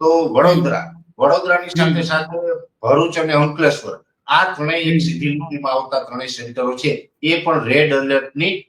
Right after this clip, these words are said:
Speaker 1: અ, પરિસ્થિતિ હેઠળ અત્યારે ગણી શકાય. એટલે all over જોવા જઈએ તો ગુજરાતના
Speaker 2: હમ.
Speaker 1: મોટા ભાગના વિસ્તારો છે અત્યારે રેડ એલર્ટમાં છે. અને રેડ એલર્ટને બાદ કરતા જે યલો એલર્ટમાં જે વિસ્તારો છે, એ
Speaker 2: હમ.
Speaker 1: વિસ્તારોમાં પણ બહુ લાંબો તફાવત નથી, એક થી લઈ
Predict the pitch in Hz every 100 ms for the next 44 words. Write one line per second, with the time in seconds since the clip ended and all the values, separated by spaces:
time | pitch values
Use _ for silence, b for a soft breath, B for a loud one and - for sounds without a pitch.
0 | _ 131 131 127 139 147 - 131 143 131
1 | 127 127 123 127 123 120 123 120 110 98
2 | - - _ _ 160 156 196 196 190 160
3 | 175 175 170 - 131 143 156 156 160 143
4 | 170 160 151 127 131 135 123 123 131 127
5 | 123 127 123 135 123 113 110 127 139 143
6 | - 151 151 190 185 _ - 165 151 117
7 | 139 190 190 190 185 190 - _ - 185
8 | 143 147 - 165 170 165 160 123 139 165
9 | 165 160 160 156 156 147 147 135 - 143
10 | 139 147 156 - - _ _ 170 190 165
11 | 170 - 170 170 170 175 180 175 165 160
12 | 117 127 165 165 147 - 135 135 - 135
13 | 143 143 - _ _ - 190 - - -
14 | 190 185 185 190 170